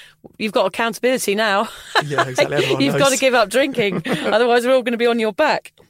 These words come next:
Speaker 1: So what is your history with booze, Hamish? I'm interested.
Speaker 2: Well, I think like any Englishman or Englishwoman, we have drunk an average amount for our country, which is probably more than the average amount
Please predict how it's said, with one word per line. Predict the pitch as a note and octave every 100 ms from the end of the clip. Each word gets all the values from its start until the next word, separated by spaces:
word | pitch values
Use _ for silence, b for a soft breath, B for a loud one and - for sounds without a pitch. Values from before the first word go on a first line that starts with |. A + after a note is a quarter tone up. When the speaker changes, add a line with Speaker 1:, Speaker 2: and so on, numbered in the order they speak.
| _
Speaker 1:
So | -
what | D#4 A4+
is | F#4
your | F4+
history | F#4+ F#4 - C#4+
with | G3+ E3+
booze, | F#3 E3 E3 D#3+
Hamish? | - D#3+ D3+ -
I'm | F#3
interested. | A3+ - D#3 - - - - -
Speaker 2:
Well, | C4 C#4+ - B B
I | F#3
think | - F4+
like | C4+ -
any | G#3+ G#3 - _
Englishman | E3+ D#3+ C#3+ - C#3 F#3+ D4 _ -
or | -
Englishwoman, | E3 D3 C3+ C3+ D3 F3+ - _ _ -
we | D3 A3 B3 A#3 A3+ -
have | - - F3+ D3+
drunk | - D#3 E3 E3 - - _ -
an | F3
average | - B3 A3+ C4 A#3+
amount | G#3 G3 F#3+
for | - F3
our | E3 D#3
country, | - A3+ - D4 E4
which | C4+ F#3+
is | F3+
probably | - G#3 G3 F#3+
more | F3+ F3 F3+
than | F3 F3
the | E3
average | D#3 D3+ D#3
amount | D#3 D3+